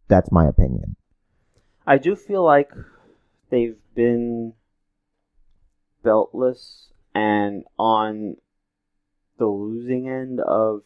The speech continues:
Speaker 2: feuds for a little long now.
Speaker 1: Yeah, you think it's time to
Speaker 2: But I feel like they, they're bringing up Johnny and Ciampa together specifically.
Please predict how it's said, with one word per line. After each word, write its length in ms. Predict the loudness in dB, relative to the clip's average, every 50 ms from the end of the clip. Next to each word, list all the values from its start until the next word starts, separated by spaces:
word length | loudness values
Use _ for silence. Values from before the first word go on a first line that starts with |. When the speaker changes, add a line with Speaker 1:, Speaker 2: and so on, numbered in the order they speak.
| _ _
Speaker 2:
feuds 560 | -14 -12 -12 -12 -14 -18 -20 -20 _ _ _ _
for 100 | -12 -8
a 60 | -8 -6
little 280 | -6 -8 -8 -6 -4
long 260 | -2 -2 -2 -2 -4
now. 320 | -8 -12 -14 -14 -16 -18 -18 _ 0
Speaker 1:
Yeah, 460 | 4 6 6 8 8 8 8 6 4 2 0 2
you 140 | 2 2 4
think 180 | 4 2 2 2
it's 120 | 0 0
time 300 | 2 2 4 4 4 4
to 280 | 4 6 6 4 4 2 -2 -10 -20 _ _ _ _ _ _ _ -20 -20 -20 -20 -20 -20 _ _ _ _ _ _ _ _ -18 -18 _ _ _ 0
Speaker 2:
But 340 | 4 4 4 4 2 -2 _ _ _ _ _ 0
I 120 | 0 0
feel 220 | 0 0 -2 2
like 220 | 4 4 4 4 2
they, 140 | 0 0 0 -2 0
they're 140 | 0 0 0
bringing 320 | 2 0 -4 -2 -2 0 0
up 220 | 0 0 0 _ -14 -20 -20 -20 -20 -20 -20 _ -20 -20 -20 _ _ _ -12
Johnny 560 | -2 0 2 4 4 2 2 -2 -4 -6 -6 -4
and 520 | -2 -2 0 0 0 0 -2 -4 -8 -12
Ciampa 580 | -12 -8 -6 -6 -6 -4 -4 -2 -2 -2 -4 -6 _ _ _ _ _ _ -16 -8
together 640 | -6 -6 -4 0 4 4 6 6 4 2 -2 -4 -6
specifically. 840 | -10 _ -14 -12 -10 -4 -2 -2 -4 -4 -6 -8 -6 -6 -6 -6 -8